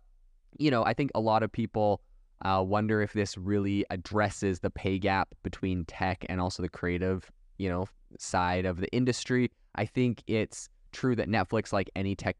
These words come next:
giant, is, you know, always trying to stay competitive. I think you,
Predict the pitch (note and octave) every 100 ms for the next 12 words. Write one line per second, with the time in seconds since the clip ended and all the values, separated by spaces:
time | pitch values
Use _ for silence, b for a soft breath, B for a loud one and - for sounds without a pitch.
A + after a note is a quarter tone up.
0 | _ - F#2+ F#2+ - F#2+ F2+ - A2+ G#2
1 | - C#3+ C3 - A2 - G2 - G#2 G2
2 | F#2+ - - G#2+ - F#2+ G#2 B2 B2+ G2+
3 | G2+ F#2+ F#2+ G2